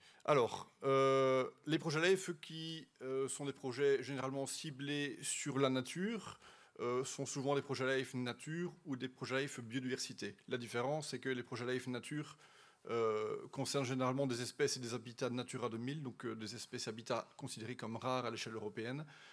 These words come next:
alors que les life bi-, biodiversité peuvent également concerner ces espèces-là, mais ce n'est pas obligatoire. Et donc nous, on a l'habitude de dire qu'on a travaillé sur de, ce qu'on appelle maintenant de la nature, euh, ordinaire, de la bi-, biodiversité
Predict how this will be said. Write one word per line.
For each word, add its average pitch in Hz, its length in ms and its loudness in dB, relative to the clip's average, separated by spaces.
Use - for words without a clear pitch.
alors 127 280 0
que 147 60 -2
les 127 120 2
life 135 320 2
bi-, 123 200 -4
biodiversité 135 720 0
peuvent 160 400 6
également 139 480 4
concerner 139 420 0
ces 127 180 -2
espèces-là, 156 560 2
mais 143 240 4
ce 151 140 0
n'est 151 40 2
pas 165 120 2
obligatoire. 139 640 2
Et 135 80 0
donc 160 180 4
nous, 202 340 4
on 139 160 0
a 139 60 8
l'habitude 147 300 -2
de 147 80 0
dire 143 180 -2
qu'on 143 160 -2
a 143 240 0
travaillé 135 480 2
sur 135 240 -2
de, 135 300 0
ce - 80 -8
qu'on 143 80 2
appelle 135 240 4
maintenant 139 380 2
de 131 100 2
la 131 180 6
nature, 135 720 -4
euh, 113 240 4
ordinaire, 123 420 0
de 117 60 -6
la 113 80 0
bi-, 123 400 -6
biodiversité 139 880 -2